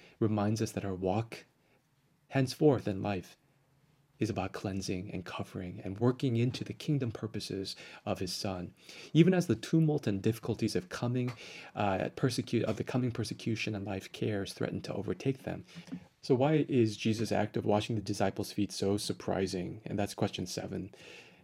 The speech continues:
which has us look at Philippians two, one through ten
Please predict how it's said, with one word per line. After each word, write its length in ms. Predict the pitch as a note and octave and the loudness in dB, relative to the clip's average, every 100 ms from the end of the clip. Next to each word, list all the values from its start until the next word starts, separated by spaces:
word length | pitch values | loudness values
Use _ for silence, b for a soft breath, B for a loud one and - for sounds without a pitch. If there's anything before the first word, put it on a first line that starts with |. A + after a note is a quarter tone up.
| _ _ - - _ | _ _ -20 -20 _
which 200 | C3+ A#2+ | 4 6
has 200 | B2+ A2 | 6 4
us 320 | G#2+ G2 - | 4 4 0
look 160 | G#2+ G#2 | -2 0
at 80 | G2 | 0
Philippians 420 | G2 G2+ G2+ F#2+ | -2 0 0 -2
two, 200 | - G#2+ | -2 -2
one 180 | F#2+ F#2 | 0 -4
through 140 | - F#2 | -4 -6
ten 420 | - G2+ F#2 | -6 -6 -6